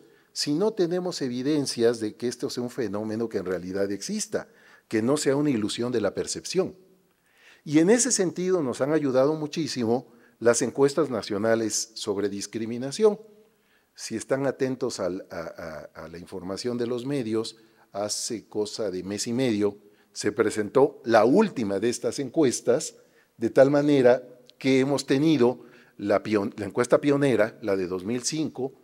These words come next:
una segunda encuesta de dos mil diez, la encuesta de dos mil diecisiete, que circuló en el año dos mil dieciocho, y la encuesta de dos mil veintidós, que circuló en este año. Las encuestas se fechan por el,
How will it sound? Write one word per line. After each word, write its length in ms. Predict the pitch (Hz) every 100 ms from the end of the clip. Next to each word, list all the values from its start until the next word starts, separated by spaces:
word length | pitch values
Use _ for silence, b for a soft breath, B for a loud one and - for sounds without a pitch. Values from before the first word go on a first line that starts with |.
| b b -
una 240 | 123 123
segunda 340 | 120 104 120 113
encuesta 480 | 110 131 135 -
de 140 | 85 87
dos 200 | 95 90
mil 220 | 123 131
diez, 440 | 131 107 101 - b b b b b
la 120 | 110 117
encuesta 380 | 117 185 190
de 120 | 160 113
dos 180 | 104
mil 180 | 117 170
diecisiete, 800 | 165 - 156 - 190 185 113 107
que 100 | 110
circuló 600 | 104 107 98 113 120 156
en 100 | 117
el 140 | 104 117
año 180 | 120
dos 180 | 92 85
mil 200 | 101 120
dieciocho, 640 | 135 127 135 110 - 104 - b b b
y 120 | 151
la 100 | 160
encuesta 400 | 147 165 208 214
de 120 | 175
dos 200 | 120 117
mil 280 | 120 156 185
veintidós, 580 | 156 131 143 147 226 220
que 120 | 127
circuló 680 | 117 117 - 117 135 139 - - _
en 160 | 139 113
este 300 | 117 - 107
año. 240 | 90 95 -
Las 180 | 98 113
encuestas 380 | 104 160 156
se 120 | 127 107
fechan 600 | 156 160 156 147 135 147 b b b b -
por 320 | 135 156 156
el, 380 | 147 151 151